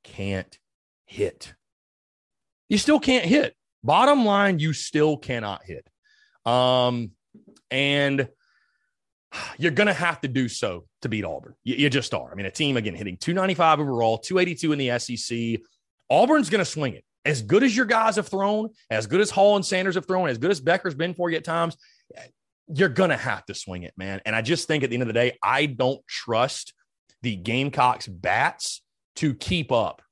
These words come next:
with the Auburn offensive attack, especially on the road. So again, with that being said, guys,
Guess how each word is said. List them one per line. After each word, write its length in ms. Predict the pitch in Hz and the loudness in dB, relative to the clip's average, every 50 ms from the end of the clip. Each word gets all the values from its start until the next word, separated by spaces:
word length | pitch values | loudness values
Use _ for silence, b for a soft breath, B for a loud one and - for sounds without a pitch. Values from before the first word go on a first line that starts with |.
| _ _ _ _ _ - | _ _ _ _ _ -4
with 200 | 120 127 110 95 | -4 -4 -2 -2
the 140 | 117 117 - | -4 -4 -2
Auburn 360 | 120 123 123 120 104 123 113 - | 0 0 2 2 0 0 -2 -2
offensive 380 | - 117 117 - - 101 104 92 | 0 0 0 0 -2 -6 -10 -12
attack, 340 | - - 127 123 123 - - | -6 -4 -2 -2 -2 -4 -2
especially 1300 | - 113 117 - - - - - - - - _ - 175 156 143 - - 127 107 98 92 78 67 - _ _ _ _ _ _ _ _ _ _ _ _ _ | -2 -2 -2 -2 -6 -10 -12 -12 -12 -14 -14 _ 0 2 2 2 0 -2 -6 -6 -6 -8 -12 -14 -18 _ _ _ _ _ _ _ _ _ _ _ _ _
on 260 | - 127 120 117 107 101 | 0 2 2 2 2 0
the 100 | 98 92 | -2 -2
road. 380 | 87 90 85 80 71 67 - | -2 -4 -6 -6 -8 -8 -6
So 100 | - 107 | -4 -2
again, 220 | 101 104 120 113 104 | -2 0 0 0 0
with 140 | 110 104 | -2 -2
that 280 | 90 120 139 160 - - | 0 0 0 0 0 -2
being 240 | 156 156 151 147 135 | -2 -2 -2 -2 -2
said, 360 | - - 156 147 151 139 131 | -2 2 2 2 2 2 2
guys, 360 | 143 139 139 139 139 131 117 | 4 4 6 6 4 2 0